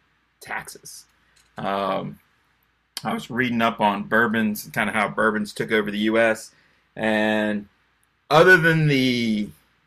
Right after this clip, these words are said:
fossil fuel industry in the, in America,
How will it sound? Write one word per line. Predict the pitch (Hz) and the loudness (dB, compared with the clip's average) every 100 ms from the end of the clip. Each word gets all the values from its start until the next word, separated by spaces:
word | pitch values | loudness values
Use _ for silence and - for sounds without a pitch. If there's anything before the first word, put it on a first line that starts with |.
| _ - | _ -4
fossil | 151 170 180 | 0 0 0
fuel | 156 185 180 | -2 0 2
industry | 175 185 175 202 196 | 0 -4 -6 -6 -4
in | 151 | -4
the, | 135 - | -6 -6
in | 123 | -6
America, | 117 131 165 160 - | 0 2 2 2 -8